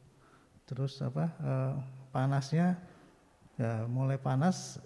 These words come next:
yang bisa menimbulkan kejang demam itu kalau menurut literatur itu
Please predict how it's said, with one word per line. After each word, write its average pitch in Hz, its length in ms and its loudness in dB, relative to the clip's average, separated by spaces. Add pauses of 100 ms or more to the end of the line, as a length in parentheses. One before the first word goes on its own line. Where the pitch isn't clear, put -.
(120)
yang 143 160 2
bisa 131 240 2
menimbulkan 131 400 4
kejang 127 320 2
demam 143 400 6
itu 170 320 2 (240)
kalau 135 240 2
menurut 143 320 2
literatur 143 640 2
itu 185 140 -2